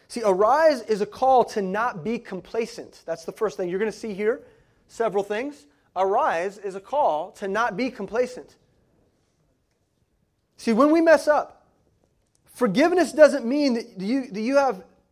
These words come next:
freedom to just chill now. See, God is in the business of making us joyous laborers in his harvest. And so whatever level that you can apply your hand to that work,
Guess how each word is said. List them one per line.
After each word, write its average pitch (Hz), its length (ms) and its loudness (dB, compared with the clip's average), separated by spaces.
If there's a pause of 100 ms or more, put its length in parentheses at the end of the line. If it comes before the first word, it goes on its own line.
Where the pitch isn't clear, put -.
(140)
freedom 262 440 -2
to 202 120 -6
just 180 280 -10
chill 269 380 0
now. 139 260 -8 (2250)
See, - 140 -8
God 247 320 6
is 285 100 0
in 294 60 2
the 269 80 2
business 262 400 0
of 190 100 -2
making 269 400 2
us 190 180 -2 (100)
joyous 254 520 2
laborers 208 680 -2
in 190 120 -12
his 175 160 -10
harvest. 254 640 -4 (340)
And 190 80 -6
so 226 140 -4
whatever 277 540 4
level 254 460 4
that 233 100 -8
you 220 120 -6
can 226 140 -4
apply 254 440 0
your 277 180 0
hand 226 240 -8
to 185 80 -18
that 196 200 -4
work, 233 480 -2